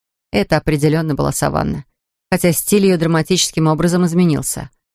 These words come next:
Волосы тогда были длиннее и кудрявее, губы ярко накрашены, в ушах крупные серьги. Но о чем это говорило Бруке? Что у Саванны когда-то была другая фамилия и прическа? Прежний брак?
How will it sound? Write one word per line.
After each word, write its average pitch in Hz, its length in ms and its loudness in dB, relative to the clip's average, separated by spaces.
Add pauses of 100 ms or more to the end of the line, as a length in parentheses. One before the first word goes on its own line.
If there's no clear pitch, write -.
(140)
Волосы 175 340 2
тогда 175 320 0
были 160 240 2
длиннее 156 440 2
и - 20 -2
кудрявее, 156 640 0 (360)
губы 196 280 4
ярко 180 320 0
накрашены, 156 640 -2
в 151 40 0
ушах 170 300 -2
крупные 156 380 0
серьги. 147 520 -2 (960)
Но 190 180 2
о 208 100 2
чем 202 320 2
это 165 180 -2
говорило 180 520 0
Бруке? 165 480 -4 (500)
Что - 240 2
у 170 60 4
Саванны 160 600 0
когда-то 156 480 0
была 156 180 2
другая 156 340 0
фамилия 165 440 0
и - 20 -2
прическа? - 640 -4 (520)
Прежний 180 400 4
брак? 156 440 -2